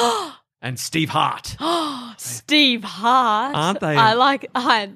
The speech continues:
Speaker 1: Joe Byrne.
Speaker 2: Joe Byrne
Speaker 1: Wait, isn't
Speaker 2: and
Speaker 1: there a
Speaker 2: Steve
Speaker 1: cricketer
Speaker 2: Hart.
Speaker 1: pl-, co-
Speaker 2: There is a cricketer
Speaker 1: Joe
Speaker 2: called Joe Burns.
Speaker 1: Burns?
Speaker 2: I think,
Speaker 1: Yeah,
Speaker 2: yes. But
Speaker 1: yeah,
Speaker 2: this
Speaker 1: he was ba-, he was named after that dude, surely.
Speaker 2: Yeah,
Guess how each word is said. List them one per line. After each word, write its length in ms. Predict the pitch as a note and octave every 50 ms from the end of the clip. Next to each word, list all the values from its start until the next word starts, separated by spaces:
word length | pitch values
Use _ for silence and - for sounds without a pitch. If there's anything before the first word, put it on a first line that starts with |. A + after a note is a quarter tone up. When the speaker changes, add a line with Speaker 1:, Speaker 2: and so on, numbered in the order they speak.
| _ _ _
Speaker 1:
Joe 300 | G#3+ - C4 B3+ B3+ B3
Byrne. 400 | G3 G3+ G#3+ A#3+ B3+ A#3+ G#3 A3
Speaker 2:
Joe 160 | C4 E3 E3
Byrne 160 | C#3+ E3 E3 E3
Speaker 1:
Wait, 160 | E4+ D#4+ D4+
isn't 120 | D#4+ - F4
Speaker 2:
and 60 | F4+
Speaker 1:
there 100 | F#4+ F4+ F4
a 20 |
Speaker 2:
Steve 200 | - E4+ D4 B3+
Speaker 1:
cricketer 100 | C#4+ D4 - C3
Speaker 2:
Hart. 20 | -
Speaker 1:
pl-, 120 | D#4+ - - - -
co- 120 | - - -
Speaker 2:
There 160 | D3 D3 D3
is 440 | - D3 D3+ C#3 E3+ F#3+ F3 D#3+ - -
a 360 | C3 C3 B2 B2 B2 A#2+ A#2+
cricketer 300 | - - - A3+ A#3 A3
Speaker 1:
Joe 20 | G#3
Speaker 2:
called 140 | - C3+ C3
Joe 260 | G#3 G3+ A3 B3 C#4+
Burns. 460 | E4 - B2+ C3 C#3+ D3+ F#3 G#3 A3 D#4
Speaker 1:
Burns? 120 | E4+ F#4 G#4 G#4+ _ _ _ _ _
Speaker 2:
I 80 | - A#2+
think, 240 | C3 C#3 C#3 C#3 -
Speaker 1:
Yeah, 120 | - C3
Speaker 2:
yes. 260 | B2 G#2+ G2 - - -
But 140 | - A#2
Speaker 1:
yeah, 60 | - F3
Speaker 2:
this 60 | A3
Speaker 1:
he 60 | A#3
was 120 | A#3 A#3 G3
ba-, 160 | - G3+ F3+ -
he 140 | - G3+ A#3+
was 140 | A3+ G#3+ F#3+
named 180 | F#3+ E3 E3 -
after 200 | - G3 - F3
that 160 | - D3+ -
dude, 200 | - D#3 - G3
surely. 300 | - - - - - G3+
Speaker 2:
Yeah, 260 | B2+ C3+ C#3 A#2 F#2